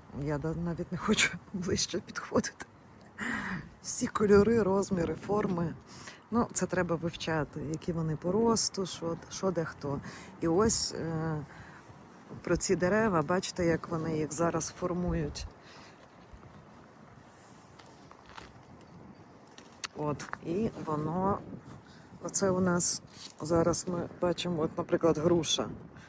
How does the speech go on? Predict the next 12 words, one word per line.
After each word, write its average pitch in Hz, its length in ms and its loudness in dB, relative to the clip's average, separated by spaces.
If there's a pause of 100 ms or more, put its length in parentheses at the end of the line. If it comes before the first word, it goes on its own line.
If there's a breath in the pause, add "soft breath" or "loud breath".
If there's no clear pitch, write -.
(220 loud breath)
Ну, 185 80 0
я 202 100 4
теж 175 260 2
конференц 143 560 -2
купила. 147 560 -2 (2500 loud breath)
І 208 160 0
ось - 480 0
прив'язана. 160 800 2 (500)
Я 156 80 -6
напроти 160 380 -4
сонця 220 460 0
стою. 147 440 -6